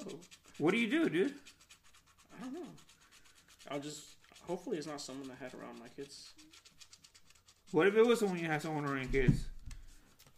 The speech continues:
Speaker 1: Damn.
Speaker 2: What if it's me? I'm not saying I'm a pervert,
Speaker 1: Probably
Speaker 2: but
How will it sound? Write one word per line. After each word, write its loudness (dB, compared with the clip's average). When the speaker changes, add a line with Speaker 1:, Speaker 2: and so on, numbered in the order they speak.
Speaker 1:
Damn. -18
Speaker 2:
What 2
if 4
it's 0
me? -2
I'm -2
not -6
saying 0
I'm -6
a -8
pervert, 2
Speaker 1:
Probably 4
Speaker 2:
but -4